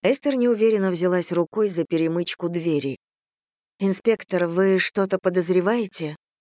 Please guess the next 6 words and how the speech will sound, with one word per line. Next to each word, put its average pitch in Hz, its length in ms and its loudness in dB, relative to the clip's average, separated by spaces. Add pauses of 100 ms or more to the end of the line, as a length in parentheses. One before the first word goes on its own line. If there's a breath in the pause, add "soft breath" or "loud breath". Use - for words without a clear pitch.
(500)
«Нет, 160 640 -2
нет, 160 340 0
ничего». 123 680 -4 (680)
Впрочем, 196 680 0
показная 175 600 0
бодрость 202 680 0